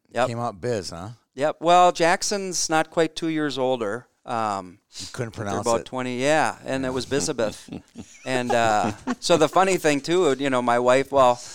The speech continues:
Speaker 1: Nathan, of course, he was gonna, it's Nathaniel. Like,
Speaker 2: Yep.
Speaker 1: and you asked
Speaker 2: Okay.
Speaker 1: my wife.
Speaker 2: Yeah.
Speaker 1: Um, but that one, you know, there's my sister and a couple of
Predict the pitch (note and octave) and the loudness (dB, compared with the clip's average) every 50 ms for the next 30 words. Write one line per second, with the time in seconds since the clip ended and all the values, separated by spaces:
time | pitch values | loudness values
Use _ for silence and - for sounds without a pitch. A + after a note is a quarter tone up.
0 | - - - - B2+ D3 F3+ A3 A3 - C#3 A2 G#2+ A2+ C3 B2 - - C3 B2+ | -18 -16 -8 -4 0 2 2 0 0 0 -2 -2 -2 -4 -8 -10 -6 -2 -2 -2
1 | B2 - - D#3 D#3+ E3 D#3 - - C3+ B2+ B2 - C3+ B2+ - - C3+ B2+ - | -2 -2 -2 -2 -2 -2 -4 -4 -4 -4 -4 -6 -8 -8 -8 -6 -6 -6 -8 -6
2 | - A2+ G#2+ G#2 F#2+ - - - - _ _ _ _ _ - G#2+ A#2 A2 A2 A2 | -6 -6 -6 -6 -8 -10 -16 -20 -20 _ _ _ _ _ -6 -6 -6 -4 -4 -4
3 | A2+ A2+ A2 A2+ A#2 - - A2+ G#2+ G#2 G2+ - - A#2+ A2 - A2+ A2 - - | -2 0 0 0 0 -2 -6 -8 -8 -8 -8 -8 -10 -12 -10 -8 -8 -8 -8 -10
4 | - - - - _ _ - A#2+ A#2 G#2+ G#2 G2 F#2+ F#2 F#2 _ _ _ _ _ | -18 -20 -20 -20 _ _ -2 0 0 0 0 -2 -6 -8 -14 _ _ _ _ _
5 | _ _ _ _ _ _ _ - C3+ - - C#3+ D3 D#3+ C#3+ - D#3 D3 C#3+ C3+ | _ _ _ _ _ _ _ -6 -2 2 2 4 4 4 2 2 2 2 2 0
6 | C3 A#2+ - _ _ _ _ C#3 C#3 C3+ B2+ A#2+ C3 B2+ B2+ B2+ B2+ A#2+ - - | -4 -8 -10 _ _ _ _ -8 -6 -6 -4 -2 -2 0 0 -2 -2 -2 -4 -4
7 | - - - - - E2+ A#2 C3 D3 D#3+ D#3 - - E3+ E3 - - - D#3+ D#3 | -4 -6 -10 -14 -10 -4 -2 0 0 0 0 -2 -2 -2 -4 -4 -4 -4 -6 -4
8 | D#3 D#3 D#3 D#3 D#3 D3+ A#2 A#2 B2 A#2+ A#2 A2+ A#2 A2+ A2+ A2+ A2+ G#2+ G2 - | -2 -2 0 0 0 0 0 -2 -2 -4 -4 -4 -4 -6 -6 -8 -8 -10 -14 -10
9 | - D3 C#3+ - - C#3 C3 B2+ B2 - | -10 -10 -10 -8 -6 -4 -2 -2 -2 -4